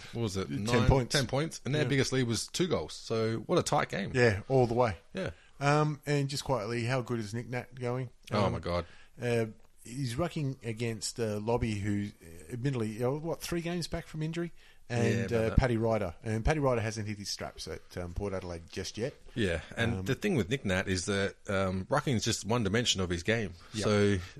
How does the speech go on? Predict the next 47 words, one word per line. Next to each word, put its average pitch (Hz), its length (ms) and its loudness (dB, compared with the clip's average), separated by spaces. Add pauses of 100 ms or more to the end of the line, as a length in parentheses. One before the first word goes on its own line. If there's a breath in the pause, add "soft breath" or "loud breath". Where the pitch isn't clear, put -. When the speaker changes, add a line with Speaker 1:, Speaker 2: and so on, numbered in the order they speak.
Speaker 1:
he's 113 320 4
constantly 151 320 2
improving 123 380 4
at 95 100 2
that, 120 300 2
but 107 80 4
he's 123 100 4
improving 127 420 4
at 98 120 8
other 117 180 4
areas 90 320 4
as 87 60 -2
well. 110 360 0
Speaker 2:
Yeah. 101 120 0
Speaker 1:
He's 104 100 2
not 127 140 2
just 120 160 -2
out 117 100 4
and 117 120 2
out 90 120 2
ruckman. 87 420 0
He's 90 200 -4
gonna 135 100 -4
be 101 320 0
very, 101 600 -2 (120)
um, 90 260 -6 (280)
you 131 80 -6
know, 110 80 -2
Speaker 2:
Is 113 60 -2
he 147 80 -4 (180)
Speaker 1:
utilised 127 320 2
Speaker 2:
six, - 80 -14
Speaker 1:
player. 120 200 -4
Speaker 2:
six - 280 -4
years 127 240 0
into 120 160 -2
his 110 100 -2
career 120 340 -2
or 110 60 -6
something 113 220 -6
like 110 100 -4
that 117 140 -6
now? 120 180 -6 (180)
Speaker 1:
Yeah, 120 280 2
Speaker 2:
Um, 107 200 -2
Speaker 1:
yeah. 110 100 0
Speaker 2:
so 107 200 2